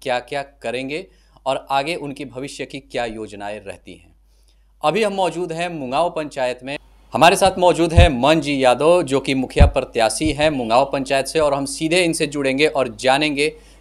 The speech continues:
कि पंचायत को लेकर के क्या सोचते हैं और पंचायत के लिए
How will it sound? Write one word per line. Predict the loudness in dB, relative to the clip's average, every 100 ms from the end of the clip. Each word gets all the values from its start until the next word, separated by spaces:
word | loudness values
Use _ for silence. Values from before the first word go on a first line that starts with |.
| -10
कि |
पंचायत | -4 0 0 4 6 8 6
को | 2
लेकर | 0 2 0
के | -4
क्या | -6 2 2
सोचते | 4 0 -4 -4
हैं | -4
और | -2 -2 -2
पंचायत | -6 -4 2 2 2 -2
के | -4
लिए | -2 -4 -4